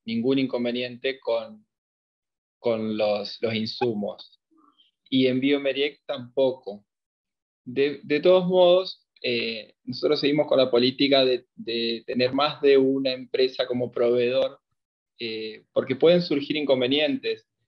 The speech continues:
Se te puede romper un equipo, puede haber est-, este tema de, de falta de, de insumos. Cuando las matrices a, a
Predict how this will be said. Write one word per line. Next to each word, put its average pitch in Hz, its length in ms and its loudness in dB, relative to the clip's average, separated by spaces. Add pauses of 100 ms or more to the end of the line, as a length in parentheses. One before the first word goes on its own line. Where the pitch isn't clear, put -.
(580)
Se - 160 -2
te 117 80 4
puede 139 180 6
romper 131 360 2
un 123 80 -4
equipo, 135 640 -2
puede 135 240 2
haber 127 340 -2
est-, 131 260 -6 (160)
este 131 260 -8
tema 131 400 -2
de, 107 320 -4
de 113 140 -12
falta 127 400 4
de, 104 340 -2
de 113 80 -6
insumos. 117 680 0 (880)
Cuando 127 400 2
las 131 140 -2
matrices 175 580 -4
a, 123 400 -10
a 120 80 -20